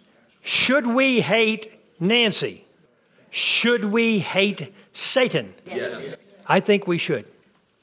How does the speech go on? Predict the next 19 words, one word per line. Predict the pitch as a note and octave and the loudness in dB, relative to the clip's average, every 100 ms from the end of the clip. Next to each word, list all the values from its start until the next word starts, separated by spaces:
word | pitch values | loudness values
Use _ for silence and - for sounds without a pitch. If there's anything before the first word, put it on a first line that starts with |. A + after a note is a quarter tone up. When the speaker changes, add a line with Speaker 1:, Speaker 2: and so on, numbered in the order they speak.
| _ | _
Speaker 1:
So | G3 | 2
you | G3 | 4
say, | F3+ | 4
"No, | G3+ F3+ | 4 2
we | E3+ G3 G3 | 0 -2 -2
shouldn't | A3 G#3+ C#3+ | 0 0 0
hate | C#3 C#3 | 0 0
anybody." | B2+ A2+ - - - | -4 -8 -18 -20 -10
No. | B2+ B2+ C3+ D#3 - _ _ _ _ _ _ | -4 -2 -2 -6 -12 _ _ _ _ _ _
What | C#3+ C#3 | -4 0
Satan | - F3 F#3 D#3 | 4 4 4 0
is | D#3+ E3+ | 0 0
and | C3+ C3+ | -2 -4
what | C#3 D#3 | -2 -2
he | D3+ | -2
stands | - D#3+ D#3+ E3+ | -4 -2 0 -2
for, | - E3+ E3+ E3+ E3+ - _ _ _ _ _ | -2 0 2 2 -2 -10 _ _ _ _ _
he | D3 D#3+ D3+ | -4 -2 0
is | C3 B2+ D3+ | -2 -4 -8